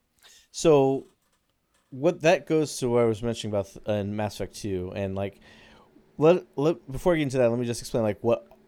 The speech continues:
how our theory of indoctrination theory is different than everyone else's. As I said, everyone else's theory is that you're indoctrinated, and either the end of Mass Effect three or all of Mass Effect three is basically in your head, and you, and the Reapers won, and they just make you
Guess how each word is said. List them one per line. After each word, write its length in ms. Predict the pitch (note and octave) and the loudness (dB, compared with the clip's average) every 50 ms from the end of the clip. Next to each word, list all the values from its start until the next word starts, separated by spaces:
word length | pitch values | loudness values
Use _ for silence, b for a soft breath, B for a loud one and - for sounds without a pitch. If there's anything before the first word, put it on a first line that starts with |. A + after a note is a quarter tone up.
| _ _ - | _ _ -14
how 280 | - - - B2+ A#2+ | -6 0 4 4 4
our 260 | A#2 - A#2 A#2+ B2 A2+ | 6 4 4 4 4 2
theory 420 | - - C3+ A#2 A2+ A2 G#2+ G#2+ | -2 -4 -4 -2 0 0 0 0
of 140 | G#2 G2+ G#2+ | -2 -4 -4
indoctrination 640 | G#2 G#2 G2+ G2 - - G#2+ G2+ G2+ - - G2+ | -4 -4 -4 -4 -4 -8 -10 -10 -10 -10 -12 -14
theory 360 | - - G2+ F#2+ F#2+ F#2+ F#2 | -12 -10 -10 -8 -8 -8 -8
is 140 | D#2 F#2 F#2+ | -10 -10 -12
different 260 | G2 G2+ F2+ F#2 F#2+ | -12 -12 -12 -12 -10
than 80 | F2+ F2+ | -12 -10
everyone 200 | F2+ F2 F2 E2 | -10 -10 -10 -10
else's. 360 | E2 D#2 - - - - - b b b b b b b b b b b | -10 -12 -14 -18 -20 -20 -20 b b b b b b b b b b b
As 80 | - A2 | -10 -6
I 40 | |
said, 180 | G#2+ - C#3 C3+ | 0 2 2 4
everyone 180 | B2 C#3+ E3 E3+ | 4 4 4 2
else's 300 | E3 D#3 - C#3+ B2 - | 2 0 -4 -8 -8 -4
theory 260 | C#3+ B2+ B2 A#2+ A#2+ | -2 0 0 0 0
is 140 | A2+ G#2+ F#2+ | -2 -2 0
that 260 | A2+ G#2+ G#2+ G2+ - | 0 0 0 -2 -4
you're 160 | A2+ G#2+ A2 | -6 -4 -4
indoctrinated, 720 | G#2+ G#2 A2+ A2+ A#2+ A#2+ - B2 A2+ A2+ A2+ A2 A2 A2 G#2+ F#2+ | -2 0 2 2 2 0 -2 -4 -2 0 2 2 2 0 0 -2
and 80 | G#2 G#2 | -4 -6
either 160 | F#2+ G#2 G2 | -6 -6 -6
the 240 | F2+ G2+ G2+ - - | -4 -4 -4 -2 -2
end 180 | A2+ A2+ A2 | -2 -2 -2
of 100 | A2 G2+ | -2 -2
Mass 200 | A2 G#2+ G#2+ - | -2 -4 -6 -6
Effect 200 | - A2+ G#2 - | -8 -12 -12 -12
three 240 | - - G#2+ G#2 G#2 | -12 -8 -6 -4 -4
or 120 | F#2+ F#2+ | -4 -2
all 260 | - F#2 G2 G#2 G2 F#2+ | 0 0 0 2 0 -2
of 80 | F#2+ | -4
Mass 220 | G2 G2 G2 - - | -4 -4 -6 -6 -6
Effect 240 | - G2 - - | -10 -10 -10 -10
three 260 | - G#2 F#2+ F#2 F#2 E2+ | -12 -8 -8 -8 -6 -8
is 120 | F#2+ F2+ | -8 -8
basically 580 | F2+ G2+ G2 F#2+ - - F#2 - F#2+ F#2+ F#2 F#2 | -6 -6 -6 -6 -6 -8 -12 -10 -8 -8 -8 -8
in 200 | - G2+ G2+ G2 | -8 -8 -8 -6
your 180 | F#2+ F2+ F2+ | -6 -6 -6
head, 260 | F2 G2 F#2 F#2+ F#2+ | -6 -4 -4 -4 -4
and 180 | F2+ F2+ F#2 F2+ | -4 -6 -8 -10
you, 80 | F#2 - _ - | -12 -14 _ -12
and 140 | - F#2 F2+ | -10 -8 -8
the 60 | F#2 | -8
Reapers 380 | F#2 F2 - - F#2 F2 - G2 | -10 -10 -10 -12 -14 -14 -12 -12
won, 340 | F2+ F2+ F2 F2+ F2 E2+ | -10 -8 -8 -8 -8 -10
and 400 | E2+ E2+ F2 F2+ E2+ E2+ E2+ E2+ - _ _ - | -12 -12 -12 -12 -12 -12 -14 -16 -20 _ _ -12
they 100 | G2 F#2+ | -10 -10
just 160 | F#2 F#2 - | -10 -10 -12
make 120 | G2+ F2+ | -12 -14
you 80 | G2 | -14